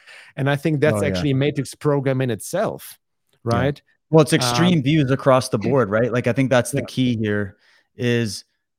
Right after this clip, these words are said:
Speaker 2: extreme views always have truth in them, right?
Speaker 1: Yeah.
Speaker 2: Like, all the
Speaker 1: Yeah.
Speaker 2: greatest lies that deceive us have truth in them. That's why they deceive us, because as you said,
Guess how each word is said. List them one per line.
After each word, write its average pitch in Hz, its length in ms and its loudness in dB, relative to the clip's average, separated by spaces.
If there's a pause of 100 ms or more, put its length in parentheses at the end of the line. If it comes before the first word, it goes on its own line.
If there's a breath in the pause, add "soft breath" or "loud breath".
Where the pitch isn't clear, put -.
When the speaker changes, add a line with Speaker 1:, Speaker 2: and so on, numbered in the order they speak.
(200)
Speaker 2:
extreme 190 480 2
views 139 340 0
always 143 360 2
have 135 200 2
truth 135 340 -6
in 123 140 -4
them, 78 160 -12 (420)
right? 117 240 -2 (220 soft breath)
Speaker 1:
Yeah. 117 100 -4
Speaker 2:
Like, 123 160 -2 (140)
all 170 240 6
the 160 80 4
Speaker 1:
Yeah. 113 60 -4
Speaker 2:
greatest 143 400 2
lies 120 500 0
that 117 220 -6
deceive 117 680 -4 (320)
us 107 340 -10 (420)
have 156 300 -2
truth 156 320 -2
in 143 120 0
them. 120 120 -2
That's 120 220 -4
why 117 220 -2
they 117 100 -4
deceive 104 380 -8
us, 98 160 -10
because 110 280 -8
as 104 140 -8
you 120 80 -6
said, 113 460 -2